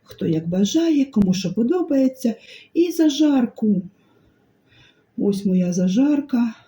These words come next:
Це я вже приготувала, ложок дві покладу. Це в мене ще буде, може, на завтра, на післязавтра, чи там на коли. Так, дівчатка, все-таки покладу я туди сирок,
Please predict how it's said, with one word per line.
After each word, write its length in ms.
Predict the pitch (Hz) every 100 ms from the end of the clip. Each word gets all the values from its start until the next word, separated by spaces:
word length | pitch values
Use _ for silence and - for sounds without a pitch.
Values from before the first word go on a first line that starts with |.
| _
Це 140 | -
я 60 | 185
вже 160 | 185
приготувала, 540 | - 190 190 185 233 285
ложок 320 | 285 214 202
дві 200 | 175 202
покладу. 680 | 196 180 185 170 160 165 160 - - - _
Це 160 | - 170
в 20 |
мене 240 | 160 165
ще 220 | 165 -
буде, 360 | - - - 147
може, 300 | 147 156 - 151
на 60 |
завтра, 340 | 160 269 269 208
на 160 | 175
післязавтра, 760 | 165 - - 180 233 359 330 202
чи 180 | 202 -
там 180 | 175 180
на 80 |
коли. 460 | 165 - 180 170 160 - - -
Так, 220 | 190 165
дівчатка, 720 | 160 190 - 156 - - - -
все-таки 540 | - - 262 233 202 190
покладу 520 | 185 180 202 196 185
я 140 | 175
туди 300 | 170 180 165
сирок, 600 | 165 - 208 330 403 -